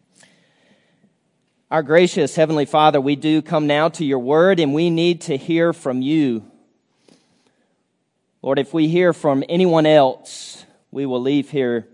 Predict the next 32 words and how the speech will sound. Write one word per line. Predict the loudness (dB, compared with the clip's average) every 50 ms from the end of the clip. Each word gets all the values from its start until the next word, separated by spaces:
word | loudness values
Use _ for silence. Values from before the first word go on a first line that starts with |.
| _
miserable. | -6 -4 -4 -2 -2 -4 -6 -6 -8 -12 -14 -18 -20 _ _ _ _ _ _ _ _ _ _ _ _ _ _ _ _ _ _ _ _ _ _ _
So | _ -12
we | -10 -10 -10
pray | -6 0 4 6 6 6 4 2
that | -2 -4
you | -4 -4 -4
would | -4 -4 -6 -6
come | -4 -2 0 0 0 0
and | -2 -2
by | -2 -2 -2
the | -2
power | -6 -6 -4 -2 -2 -2
of | -2 -4
your | -8 -10
Holy | -8 -10 -10 -8 -10
Spirit, | -10 -12 -14 -10 -6 -4 -4 -4 -4 -4
you | -6 -6 -6
would | -6 -8 -10
speak | -14 -12 _ -8 -8 -8 _
to | -12 -10 -6
us | -4 -2 -2 -4 -6 -12
through | -18 -12 -8 -6 -6
your | -4 -4 -6 -6
word. | -6 -6 -8 -8 -8 -8 -10 -12 -12 _ _ _ _ _ _ _ _ _ _ _ _ _ _ _ _ _ _ _ _ _ _
And | -16 -12
we | -10 -6
ask | -4 -4 -4 -6 -6 -10
it | -10
in | -10 -10 -10
Jesus' | -8 -8 -8 -6 -6 -10 -12 -12 -12
name. | -12 -12 -12 -12 -14 -16 -18 -20 _ _ _ _ _ _ _ _ _ _ _ -16
Amen. | -14 -12 -10 -10 -8 -8 -10 -10